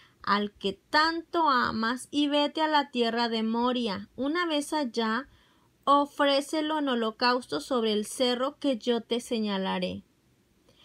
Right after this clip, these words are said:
Al día siguiente, muy temprano, Abraham se levantó y ensilló su asno. Cortó leña para el holocausto y se fue al lugar que Dios le había dicho,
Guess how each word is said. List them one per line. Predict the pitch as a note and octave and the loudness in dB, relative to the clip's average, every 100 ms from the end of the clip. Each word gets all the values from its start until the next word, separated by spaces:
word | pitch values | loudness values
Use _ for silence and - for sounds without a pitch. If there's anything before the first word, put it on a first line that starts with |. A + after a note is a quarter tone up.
| - _ - | -20 _ 2
Al | C4+ C#4 | 4 4
día | C4 D4+ | 2 0
siguiente, | D#4+ D#4 C4+ B3+ C4 | 0 0 0 2 0
muy | B3+ C4 | 0 -2
temprano, | C4 C#4+ C#4 A#3+ A#3 | -2 -2 0 0 2
Abraham | A#3 A3 A3 A3 | 2 2 -2 -2
se | - D#4 | -4 -2
levantó | C#4+ C#4 C4 - B3 A#3+ | 0 -2 -2 -2 -2 -2
y | B3 B3+ B3 | 0 2 2
ensilló | A#3+ - A3+ G3 G#3+ A#3 B3 - | 2 -2 -4 -2 0 0 -2 -10
su | - - A3 | -8 -2 2
asno. | G#3+ G3+ - G3 - - _ _ _ - _ _ _ | 2 0 -4 -6 -8 -12 _ _ _ -20 _ _ _
Cortó | A#3 A#3 A3+ - C4+ | 0 0 0 0 2
leña | C#4+ C4+ B3 A#3+ B3 E4+ - | 4 2 2 2 -2 -4 -8
para | - A3 G#3+ | 0 0 2
el | G#3+ | 2
holocausto | G#3 G3+ A3+ B3 C4 - - - | 2 0 2 2 2 -4 -10 -8
y | C4 B3+ B3 | -2 0 0
se | A#3+ - B3+ | 0 -2 -2
fue | - D4 | 0 2
al | D4+ | 2
lugar | D#4+ D#4 C4 B3 - | 2 0 -2 -2 -4
que | D4 C#4 | -2 -2
Dios | C4+ C4 C4+ | 0 0 0
le | C4+ B3+ | 0 0
había | A3 A#3 A3+ | 0 0 0
dicho, | G#3 B3 A#3+ - C4 | 0 -2 -4 -6 -8